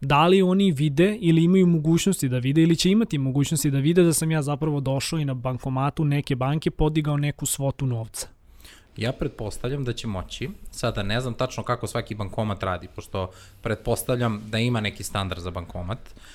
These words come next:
Speaker 2: i pretpostavljam da oni nekako registruju tu karticu. Da li je to posljednja četiri broja, da li je to ime i prezime i slično. Ja pre mislim da će, e, Poreska uprava, ono što može da uradi, je da ide direktno da pošalje upit, recimo, Pioneeru i da im oni potencijalno odgovore. Možda hoće, možda neće.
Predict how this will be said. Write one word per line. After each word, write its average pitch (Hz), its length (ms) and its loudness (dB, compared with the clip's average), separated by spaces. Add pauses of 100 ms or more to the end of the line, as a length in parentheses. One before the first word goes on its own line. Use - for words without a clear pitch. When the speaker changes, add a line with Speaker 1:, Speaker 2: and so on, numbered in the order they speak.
(180)
Speaker 2:
i 117 100 -2
pretpostavljam 117 520 -2
da 120 80 2
oni 123 140 0
nekako 123 380 -2
registruju 113 380 -4
tu 95 100 -6
karticu. 90 440 -6
Da 110 60 -2
li 107 60 -2
je 104 80 -6
to 110 60 -6
posljednja 104 340 -6
četiri 104 300 -6
broja, 95 320 -2
da 95 100 -6
li 92 80 -4
je - 60 -14
to - 80 -8
ime 95 180 -4
i 90 40 -4
prezime 90 420 -8
i - 20 -8
slično. 101 440 -10 (340)
Ja 127 120 0
pre 208 200 0
mislim 185 320 -2
da 147 80 2
će, 139 160 -4
e, 123 100 0 (640)
Poreska 139 360 2
uprava, 120 260 2
ono 110 160 0
što - 140 -6
može 107 260 -2
da 98 80 -6
uradi, 123 260 -4
je 120 100 0
da 113 100 -4
ide 131 200 -2
direktno 120 540 -2 (360)
da 120 120 -2
pošalje 113 600 -2 (200)
upit, 123 320 -4
recimo, 95 340 -6
Pioneeru 101 560 -2 (160)
i 143 100 -6
da 139 80 0
im 139 120 0
oni 135 140 0
potencijalno 120 540 0
odgovore. 98 360 -2 (120)
Možda 95 300 -6
hoće, 95 260 -8
možda 98 200 -6
neće. 98 300 -4